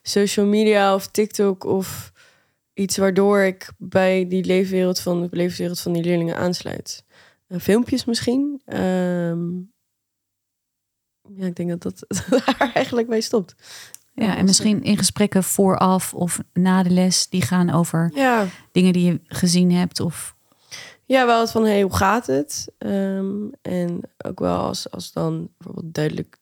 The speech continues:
Speaker 1: de, de, er dingen aan de hand zijn bij die leerling, ehm, dan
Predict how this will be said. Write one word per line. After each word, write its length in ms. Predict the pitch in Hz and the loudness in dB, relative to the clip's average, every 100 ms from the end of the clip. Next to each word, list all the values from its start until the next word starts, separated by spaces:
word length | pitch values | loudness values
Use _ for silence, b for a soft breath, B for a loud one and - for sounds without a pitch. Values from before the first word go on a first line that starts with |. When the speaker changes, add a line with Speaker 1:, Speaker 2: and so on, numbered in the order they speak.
| _ | _
Speaker 1:
de, 220 | - 160 | -12 -8
de, 180 | 160 151 | -6 -4
er 160 | 160 156 | -2 -2
dingen 200 | 156 156 | -2 -2
aan 80 | 156 | 0
de 60 | |
hand 180 | 160 160 | -2 -2
zijn 160 | 165 160 | -2 -2
bij 120 | 156 | -4
die 100 | 156 | -4
leerling, 480 | 160 160 156 160 - b b b b - | -4 -4 -4 -6 -10 b b b b -8
ehm, 580 | 170 160 156 156 165 170 185 - | -4 -2 -2 -4 -4 -6 -10 -14
dan 480 | 160 160 156 156 | -6 -2 -2 -4